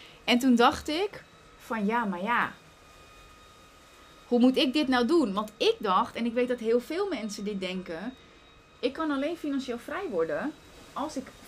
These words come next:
vastgoed kan kopen. En ik heb geen tonnen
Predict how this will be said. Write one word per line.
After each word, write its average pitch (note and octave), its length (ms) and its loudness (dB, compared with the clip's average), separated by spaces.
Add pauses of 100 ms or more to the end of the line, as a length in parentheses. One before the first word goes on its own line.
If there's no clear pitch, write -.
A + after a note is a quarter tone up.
vastgoed F4+ 380 -8
kan G#3 140 -4
kopen. E3 380 -6 (320)
En D4 240 -2
ik C4 100 -6
heb D#4 180 -2
geen F#4 360 -4 (220)
tonnen B3+ 460 2